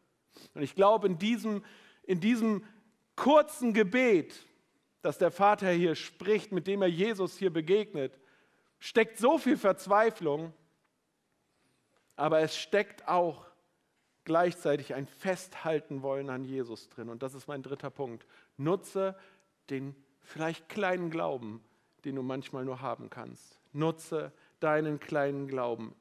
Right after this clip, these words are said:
„Ich glaube, aber hilf mir, dass ich nicht zweifle.“ In diesem Moment nutzt der Vater den letzten fetzen Glauben, den er wahrscheinlich noch hatte auf, nach seinem ganzen Weg, der hinter ihm ist.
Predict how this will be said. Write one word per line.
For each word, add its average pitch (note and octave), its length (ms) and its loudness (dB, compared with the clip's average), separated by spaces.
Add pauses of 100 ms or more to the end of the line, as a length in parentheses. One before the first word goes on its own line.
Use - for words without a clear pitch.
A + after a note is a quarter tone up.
(160)
„Ich - 180 -8
glaube, G3 420 6
aber F3 160 2
hilf F3 300 0
mir, G3 100 -4
dass D#3 180 0
ich C#3+ 120 -10
nicht D#3 220 -8
zweifle.“ C3+ 600 -4 (840)
In E3+ 120 2
diesem B3 320 4
Moment G#3+ 540 2
nutzt B3 340 2
der F#3 140 4
Vater A3+ 400 4
den F#3 200 2
letzten G#3+ 680 2
fetzen C4 720 0
Glauben, G#3+ 480 4
den G#3 120 0
er G3 120 4
wahrscheinlich F#3+ 480 2
noch E3 160 0
hatte F#3 200 2
auf, D#3+ 200 0
nach E3+ 160 0
seinem E3 220 -2
ganzen F3 360 -2
Weg, E3 240 0
der D#3 100 -2
hinter D3+ 300 -6
ihm B2 140 -8
ist. A2+ 260 -16